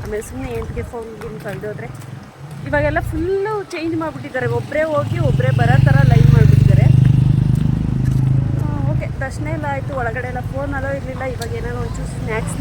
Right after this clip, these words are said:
ಸ್ನ್ಯಾಕ್ಸು ತಿನ್ಕೊಂಡು ಹೋಗೋಣ ಅಂತ ಅಂಗಡಿಗಳ ಹತ್ರ ಬರ್ತಾ ಇದ್ದೀನಿ. ನಾನು ಮೈಕ್ ತೊಗೊಂಡಿದ್ದೀನಿ,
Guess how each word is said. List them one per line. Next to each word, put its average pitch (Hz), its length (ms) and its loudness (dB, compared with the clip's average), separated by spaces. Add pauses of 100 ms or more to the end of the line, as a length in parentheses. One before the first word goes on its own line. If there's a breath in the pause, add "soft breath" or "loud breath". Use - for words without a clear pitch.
(600)
ಸ್ನ್ಯಾಕ್ಸು - 440 0 (440)
ತಿನ್ಕೊಂಡು 123 380 6
ಹೋಗೋಣ - 240 2
ಅಂತ - 340 -2
ಅಂಗಡಿಗಳ 226 480 2
ಹತ್ರ - 280 0
ಬರ್ತಾ - 280 -2
ಇದ್ದೀನಿ. - 560 -4 (1400)
ನಾನು 302 420 -2
ಮೈಕ್ 269 380 -8
ತೊಗೊಂಡಿದ್ದೀನಿ, 254 640 -6